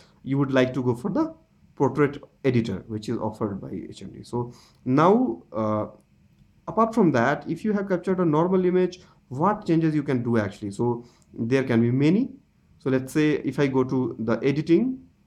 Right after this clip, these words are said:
and here are the three options that you will see. So you can change the color, saturation. So if the, you find that photo is very much saturated, you can actually change the saturation. You can change the color.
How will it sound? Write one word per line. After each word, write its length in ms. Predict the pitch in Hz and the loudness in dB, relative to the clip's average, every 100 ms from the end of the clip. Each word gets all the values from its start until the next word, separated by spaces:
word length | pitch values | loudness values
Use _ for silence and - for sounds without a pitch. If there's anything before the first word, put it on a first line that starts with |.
| _ - _ - | _ -20 _ -4
and 180 | 131 127 | -2 2
here 240 | 165 165 | 4 4
are 80 | 156 | 2
the 80 | 147 | 0
three 240 | 151 147 | -2 -2
options 300 | 135 131 131 | -2 -2 -4
that 100 | 117 | -2
you 80 | 120 | -4
will 80 | 113 | -4
see. 300 | - 185 226 - _ | -4 -6 -6 -12 _
So 140 | _ 139 | _ -2
you 60 | |
can 200 | 135 131 | 2 2
change 220 | 131 127 117 | 2 0 2
the 80 | |
color, 560 | 113 131 127 139 143 139 - _ _ - _ | 0 0 2 2 0 -4 -12 _ _ -20 _
saturation. 720 | 123 117 123 120 165 185 196 - _ _ _ - | -6 0 0 0 -2 -4 -6 -12 _ _ _ -20
So 100 | - | -2
if 340 | 127 139 117 127 | 0 0 -4 -2
the, 80 | 131 | 0
you 120 | 143 | 0
find 320 | 143 143 143 | 2 2 4
that 240 | 135 135 | 2 -2
photo 320 | - 143 139 139 | -6 -4 0 0
is 140 | 123 | 0
very 220 | 117 127 | 0 0
much 220 | 127 131 | 0 0
saturated, 540 | - 120 - 123 120 120 | 0 -2 -2 -4 -2 -4
you 80 | 113 | -2
can 160 | 120 | -2
actually 320 | 113 - 135 - _ _ - | -4 -4 -6 -8 _ _ -4
change 180 | 131 | -2
the 80 | 123 | 0
saturation. 640 | 120 110 107 101 - 98 - | -2 -4 -4 -6 -6 -12 -12
You 80 | - | -10
can 200 | 120 117 | -6 -4
change 200 | 123 117 | -2 -2
the 80 | 113 | -2
color. 320 | 110 101 98 | -4 -6 -8